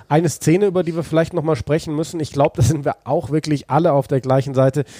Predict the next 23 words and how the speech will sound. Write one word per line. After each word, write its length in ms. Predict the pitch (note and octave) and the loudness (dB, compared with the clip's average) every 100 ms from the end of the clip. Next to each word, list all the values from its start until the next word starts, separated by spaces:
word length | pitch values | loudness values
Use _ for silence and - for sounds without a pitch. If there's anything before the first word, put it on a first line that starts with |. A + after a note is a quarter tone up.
| - - | -20 -6
Dieser 220 | C#3 C#3+ | 0 2
Versuch, 560 | C3+ C3+ A#2+ C3 A3+ - | 2 2 0 -2 -4 -4
Dan 300 | - D#3+ D#3 | 0 2 4
Robson, 580 | D3 C#3+ - A2+ G2 G#2+ | 2 2 -4 -10 -10 -12
stand 440 | - D3 E3 G3+ | -2 0 0 -2
sechsundzwanzig 1080 | - - - E3 - E3+ - C#3+ C3+ B2 - | -12 -12 -2 -2 -2 -8 -2 -2 -2 -6 -10
zwölf, 420 | - C#3 G3+ F3 | -2 2 2 2
also 220 | C#3+ B2 | -2 0
eh 180 | B2 E3+ | -2 -2
schon 240 | - D3+ | -2 -4
gutes 320 | C3 F#3+ F#3+ - | -4 -8 -8 -2
Polster 380 | E3 F3 F3+ | 0 0 -4
für 100 | - | -4
die 140 | D#3 D3 | -2 2
Wasps. 160 | D#3+ - - - - - - - - - - | 0 -2 -14 -20 -20 -20 -20 -20 -20 -20 0
Der 80 | D3+ | 0
Schiedsrichter 640 | - B3+ - A3 G3 G#3+ | 4 0 2 -4 2 0
gibt 400 | D3 F#3 - - | 2 -2 -4 -4
einen 280 | E3 F3 D3+ | 0 0 0
Straftritt 720 | - - D#3 F#3+ - F#3+ G3 - | -2 0 2 2 0 0 -2 0
für 180 | F3+ | 0
die 160 | F3 D#3 | 2 2
Wasps, 540 | E3+ A#3+ - - - | 2 0 -6 -14 -14